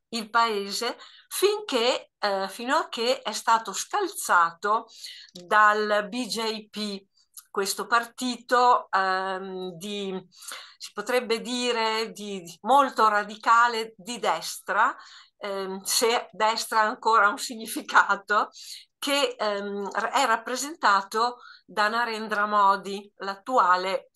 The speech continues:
primo ministro, eh, indiano. Quindi un paese che, eh, s-, era, era stato, diciamo, eh, era nato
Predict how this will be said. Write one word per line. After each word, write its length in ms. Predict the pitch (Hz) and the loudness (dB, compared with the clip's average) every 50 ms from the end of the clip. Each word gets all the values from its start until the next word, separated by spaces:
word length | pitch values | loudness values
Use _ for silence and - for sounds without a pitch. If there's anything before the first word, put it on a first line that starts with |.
| - - - | -18 -8 -6
primo 300 | 220 220 208 208 208 214 | -6 -4 -4 -4 -4 -4
ministro, 760 | 226 247 240 226 214 196 - - - - 214 220 240 233 233 - - - - - - - _ _ | -4 -6 -6 -6 -6 -8 -8 -8 -4 0 2 2 2 0 -2 -6 -18 -18 -20 -20 -20 -20 _ _
eh, 240 | - 208 202 196 - - | -6 -4 -2 -2 -2 -2
indiano. 680 | 247 269 247 214 208 202 175 165 165 170 175 185 190 | -4 -4 -4 -4 -2 0 0 2 2 0 0 -2 -4
Quindi 380 | - 339 349 339 254 226 190 - - _ - _ _ _ - - _ | -4 -6 -6 -4 -6 -6 -8 -10 -14 _ -20 _ _ _ -20 -6 _
un 200 | - 427 440 - | 0 0 0 0
paese 640 | - 370 320 285 285 247 202 185 - 185 165 185 - | 0 2 2 2 2 2 0 -2 -4 -4 -6 -6 -6
che, 380 | - - 277 262 214 - - _ _ _ _ | -2 0 0 0 0 -2 -8 _ _ _ _
eh, 580 | - 180 170 160 160 160 156 156 160 160 160 165 | -8 -8 -6 -6 -6 -6 -8 -8 -8 -8 -10 -8
s-, 320 | 165 - - - - - _ _ _ | -8 -6 -6 -6 -8 -10 _ _ _
era, 340 | - 175 185 180 170 - 175 | -8 -6 -4 -2 -2 -4 -4
era 200 | 190 190 185 185 | -6 -8 -6 -6
stato, 800 | - - - 226 226 233 - 240 - - 220 202 190 185 185 - - - - - _ _ | -8 -2 2 4 6 6 4 2 -2 -2 0 0 0 0 -2 -6 -12 -20 -20 -20 _ _
diciamo, 840 | 185 170 165 - - 226 202 214 208 208 208 202 202 196 196 190 202 - - | -18 -14 -10 -2 2 4 4 4 4 4 2 4 4 2 2 -2 -8 -10 -8
eh, 160 | 202 208 - | -8 -6 -4
era 280 | 214 226 226 226 202 208 | -4 -2 0 0 0 0
nato 760 | 226 247 254 240 - - - _ - 190 160 160 160 - _ | 2 4 4 4 4 2 -2 _ -2 -2 -2 -2 -4 -8 _